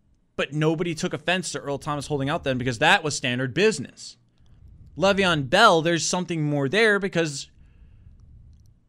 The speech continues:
Earl Thomas was at least willing to risk it for this team, and he wanted to sign with this team. Team just didn't want to sign anything back at the moment.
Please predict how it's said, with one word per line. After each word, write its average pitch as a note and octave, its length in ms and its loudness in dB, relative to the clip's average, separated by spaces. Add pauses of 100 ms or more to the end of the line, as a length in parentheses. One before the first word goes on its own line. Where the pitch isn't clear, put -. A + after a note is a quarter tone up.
(1300)
Earl G#3+ 180 0
Thomas G3 340 -2
was D#3 140 -6
at D3+ 100 -6
least E3 200 -4
willing D#3 200 0
to C#3 60 -2
risk D#3 220 -2
it D3+ 60 -6
for D3 120 -6
this C#3 160 -4
team, F3 260 -4
and B2+ 100 -2
he C3+ 100 -4
wanted C#3+ 320 -2
to C3 60 -6
sign D3+ 320 -4
with C#3+ 160 -4
this D3 180 -4
team. D#3 440 -4 (460)
Team A#2 220 -4
just F#2+ 120 -12
didn't G2+ 180 -6
want F2+ 200 -8
to - 40 -14
sign F#2 220 -8
anything F2 360 -14
back G2+ 440 -4 (1700)
at G2 180 -8
the G2+ 60 -10
moment. - 360 -12